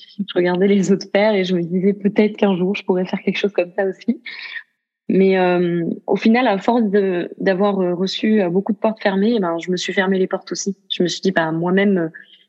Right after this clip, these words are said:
je vais, euh, je vais pas y arriver. » Et donc, euh, donc, euh, j'ai, j'ai, j'ai lâché,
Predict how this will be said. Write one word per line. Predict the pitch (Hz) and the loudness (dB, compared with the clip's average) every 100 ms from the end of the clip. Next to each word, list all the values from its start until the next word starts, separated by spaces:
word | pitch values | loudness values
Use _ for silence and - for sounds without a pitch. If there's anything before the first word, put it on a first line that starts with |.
| - | -12
je | - | -4
vais, | 170 160 | 0 0
euh, | 156 151 151 160 160 - | 0 -4 -8 -10 -10 -10
je | - | -2
vais | 175 | 0
pas | 190 | 2
y | 185 | 2
arriver. » | 175 175 165 214 226 220 | 2 2 2 2 4 2
Et | 180 | 0
donc, | 160 165 - | -2 -4 -4
euh, | 165 156 156 151 156 _ _ _ _ _ _ _ _ _ _ _ | -4 -2 -4 -8 -12 _ _ _ _ _ _ _ _ _ _ _
donc, | - 160 - | -6 -4 -2
euh, | |
j'ai, | 160 160 151 | -2 0 0
j'ai, | 147 147 147 143 | 0 -2 -2 -2
j'ai | 139 147 | -2 -2
lâché, | 170 - 190 202 160 | -2 0 0 0 -2